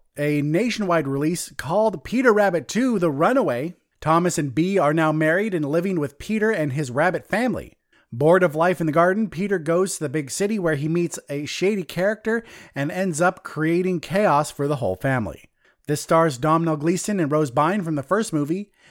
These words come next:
and new to the series is David Oyelowo from The Nightingale, or from Nightingale, and features the voices of James Corden,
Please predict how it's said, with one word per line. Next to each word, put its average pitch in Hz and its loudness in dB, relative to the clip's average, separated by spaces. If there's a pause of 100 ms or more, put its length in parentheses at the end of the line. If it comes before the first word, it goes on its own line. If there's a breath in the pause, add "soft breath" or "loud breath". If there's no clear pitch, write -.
(100)
and 151 0
new 170 6
to 175 2
the 160 -2
series 190 -2
is 165 -2
David 156 -4
Oyelowo 147 0
from 143 -4
The 123 -4
Nightingale, 127 -4 (120)
or 127 0
from 135 -4
Nightingale, 117 -6 (240)
and 151 -2
features 190 0
the 156 0
voices 170 2
of 131 -4
James 175 0
Corden, 226 0